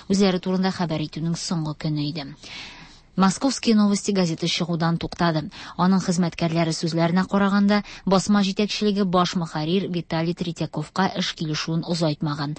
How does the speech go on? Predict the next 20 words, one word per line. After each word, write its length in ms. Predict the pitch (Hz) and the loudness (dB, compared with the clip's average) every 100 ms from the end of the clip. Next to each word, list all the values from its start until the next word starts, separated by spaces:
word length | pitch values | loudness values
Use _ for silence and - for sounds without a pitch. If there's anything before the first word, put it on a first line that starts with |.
| - - - | -10 -14 -2
Мөхәррир 400 | 190 185 208 226 | 0 4 4 4
урынбасары 640 | 196 208 202 190 202 202 | 4 2 2 2 2 2
Алексей 420 | 190 185 - 185 170 | 2 0 -2 -2 -2
Титов 400 | 165 - 214 - - - | -6 -2 -2 -2 -18 -6
басма 440 | 170 170 190 196 185 | -2 0 2 0 0
эшчәнлеген 540 | - 170 160 165 175 | -2 -2 -2 -2 -4
туктата 500 | - - 190 180 151 | -4 -6 -4 -4 -4
дип 160 | 143 156 | -4 -4
белдерде. 460 | 143 147 147 139 - - - - | -4 -4 -4 -8 -10 -16 -14 0
Киләсе 400 | 196 214 - 208 | 4 4 4 0
елдан 340 | 180 202 214 | 2 2 4
Московские 640 | 190 170 - 151 - 151 | 2 0 -4 -6 -6 -4
новости 480 | 160 190 196 - 208 - - | -2 0 -2 0 -2 -2 -10
шәһәр 380 | - 196 165 170 | 0 0 2 0
күләмендә 540 | - 190 185 196 196 | 0 2 4 4 4
генә 160 | 202 202 - | 4 2 2
атналык 580 | 196 - 160 147 - 180 | -2 0 -2 -2 -8 -6
басма 400 | 156 - 151 143 | -6 -4 -6 -6
булып 200 | 143 - | -6 -6
чыгачак. 640 | - 180 170 165 - | -6 -4 -4 -6 -6